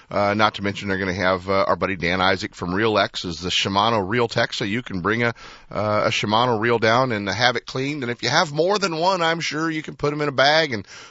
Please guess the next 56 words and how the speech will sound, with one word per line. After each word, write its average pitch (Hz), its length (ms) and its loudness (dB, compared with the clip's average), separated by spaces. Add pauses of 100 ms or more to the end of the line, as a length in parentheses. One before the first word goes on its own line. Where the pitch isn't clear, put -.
uh, 110 160 2
bring 127 180 0
'em 117 80 -4
down, 120 220 0
send 131 240 -2
'em 127 100 -4
home 131 220 -2
with 117 120 -2
Dan. 123 300 0
He'll, 120 320 -2
uh, 107 240 2
make 107 240 -8
'em, - 80 -8
like, 95 160 -8
brand 95 380 -6
new 101 240 -6
and 76 120 -10
ship - 240 -8
'em 78 120 -10
back 90 220 0
to 117 120 -10
you. 101 60 -8
He 107 100 -8
does 98 160 -2
a 78 60 -10
great 87 220 -2
job 90 220 0
there. 110 200 2 (240)
Or, 135 320 0
uh, 135 100 2
heck, 131 320 -4
you 113 80 -10
can 120 180 -12
just, 131 320 -6
uh, 131 140 0 (380)
pick - 200 -6
up 156 140 -4
new 113 280 -4
Shimanos 73 680 -6
down 73 280 -8
there. 69 320 -8
Uh, 71 80 -6
got 85 180 -4
a 90 40 -2
lot 87 160 0
of 85 60 -4
new 87 140 -4
reels 87 340 -4
and 71 140 -8
rods 85 320 2
and 78 80 -6
everything. 85 380 -4
You 104 100 -2
guys 98 220 4
have, 82 180 -8
uh, 87 120 0